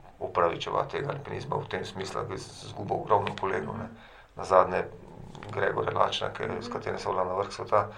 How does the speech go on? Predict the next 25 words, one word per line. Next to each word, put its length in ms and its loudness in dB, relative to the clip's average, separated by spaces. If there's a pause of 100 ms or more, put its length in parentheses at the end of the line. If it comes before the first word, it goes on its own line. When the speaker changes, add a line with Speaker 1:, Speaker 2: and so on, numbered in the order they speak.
(1040)
Speaker 1:
Ampak 260 6 (1400)
saj 220 0
zdi 200 -4
se 100 0
mi, 120 4
da 100 6
bi 80 4
ljudje 340 6
lahko 220 10
spoštovali 540 6
ta 100 8
nek 240 0 (180)
pogum, 440 -2
ne, 260 -8
pri, 180 -8 (160)
pri, 220 -6 (120)
pri 220 -6
drugih, 360 -6
če 140 -2
ga 100 -4
že 120 -4
sami 360 2 (120)
ne 140 -6
premorejo, 480 0
bili 460 -4